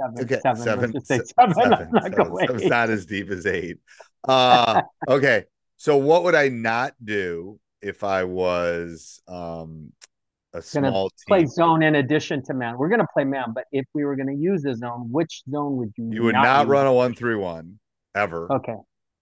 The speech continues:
Speaker 2: Ever.
Speaker 1: Okay. Thank you. Okay.
Speaker 2: No,
Speaker 1: That's
Speaker 2: do
Speaker 1: what I
Speaker 2: not
Speaker 1: meant.
Speaker 2: run a
Speaker 1: Okay.
Speaker 2: one three one. No,
Speaker 1: Okay.
Speaker 2: 'cause
Speaker 1: Okay.
Speaker 2: you'll extend too far. You don't want to extend. You need, everyone needs, like,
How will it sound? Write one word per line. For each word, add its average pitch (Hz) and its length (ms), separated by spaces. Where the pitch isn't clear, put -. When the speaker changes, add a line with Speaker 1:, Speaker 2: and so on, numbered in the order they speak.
Speaker 2:
Ever. 101 340
Speaker 1:
Okay. 104 80
Thank 120 220
you. 120 80
Okay. 110 160
Speaker 2:
No, 90 240
Speaker 1:
That's 127 220
Speaker 2:
do 127 60
Speaker 1:
what 120 80
I - 20
Speaker 2:
not 127 80
Speaker 1:
meant. 117 100
Speaker 2:
run 120 160
a - 40
Speaker 1:
Okay. 110 120
Speaker 2:
one 113 80
three 104 160
one. 90 360
No, 107 200
Speaker 1:
Okay. 95 220
Speaker 2:
'cause 131 120
Speaker 1:
Okay. 156 120
Speaker 2:
you'll 165 140
extend 175 500
too 127 260
far. 87 240
You 110 140
don't 147 180
want 131 220
to 120 60
extend. 90 640
You 127 240
need, 135 200
everyone 151 500
needs, 120 420
like, 120 240